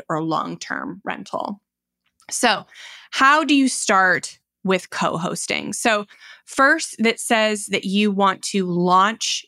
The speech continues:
your co-host profile on the platform. Uh, so you can la-, first launch it on the platform, but also, uh,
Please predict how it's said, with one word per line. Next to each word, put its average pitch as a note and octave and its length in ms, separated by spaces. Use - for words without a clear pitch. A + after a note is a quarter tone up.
your F#3+ 280
co-host F3+ 720
profile A3 800
on F3+ 340
the E3 100
platform. - 760
Uh, F#3+ 160
so C4 460
you C4+ 200
can C#4 340
la-, A#3+ 260
first D#4+ 240
launch F#4 200
it F4 60
on C#4 100
the A3 60
platform, C4+ 520
but A3+ 160
also, G3+ 640
uh, F#3 280